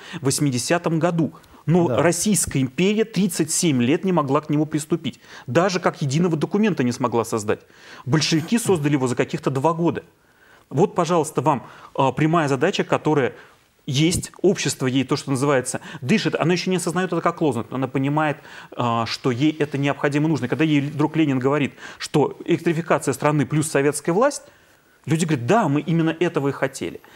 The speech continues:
Speaker 1: Вот это безусловная гениальность, умение рабо-, работать командно, не один человек,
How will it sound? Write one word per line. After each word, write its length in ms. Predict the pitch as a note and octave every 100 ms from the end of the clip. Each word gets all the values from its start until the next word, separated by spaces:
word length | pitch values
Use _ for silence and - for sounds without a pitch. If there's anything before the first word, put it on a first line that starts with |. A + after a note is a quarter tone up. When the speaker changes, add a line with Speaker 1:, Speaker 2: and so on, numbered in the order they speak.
| - -
Speaker 1:
Вот 160 | C#3+ -
это 300 | A3+ F3 C#3
безусловная 560 | C#3 D3 - F#3+ E3+
гениальность, 600 | C#3+ C#3+ D3+ A#2+ E2 - - - -
умение 380 | C#3+ D#3+ F#3+ F3
рабо-, 340 | D3 C#3 E3
работать 400 | C#3 C#3+ E3 D3+
командно, 480 | - D3 D3+ A#2+ G#2
не 140 | G2+
один 260 | A#2+ B2 F3+
человек, 420 | - C#3 A2 -